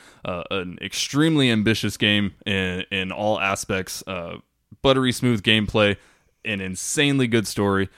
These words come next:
really good graphics, great characters. Um, I won't, I won't say too much about the story 'cause it's a very,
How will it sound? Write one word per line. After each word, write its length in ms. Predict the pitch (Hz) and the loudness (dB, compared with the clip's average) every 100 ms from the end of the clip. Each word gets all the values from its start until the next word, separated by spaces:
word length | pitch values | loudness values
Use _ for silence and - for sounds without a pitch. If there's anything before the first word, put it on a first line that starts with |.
| _ | _
really 240 | 156 165 139 | -2 2 2
good 160 | 127 | 2
graphics, 440 | 104 101 95 98 - | 0 0 0 -4 -2
great 220 | 175 143 | 0 0
characters. 600 | - 101 98 - 101 - - - - | 2 0 0 -2 -4 -4 -14 -20 -8
Um, 400 | 98 92 90 90 _ | -6 -6 -8 -12 _
I 80 | 139 | 0
won't, 420 | 151 123 - 117 _ _ - | 2 0 -4 -14 _ _ -4
I 80 | 117 | 0
won't 160 | 113 | 0
say 120 | 117 | -2
too 120 | 107 113 | -2 -2
much 140 | 104 | -2
about 160 | 104 92 | -2 -4
the 80 | |
story 300 | - 104 95 | -4 -4 -4
'cause 160 | 92 90 | -6 -10
it's 140 | 87 | -12
a 40 | 98 | -12
very, 480 | 90 92 87 87 | -8 -8 -10 -14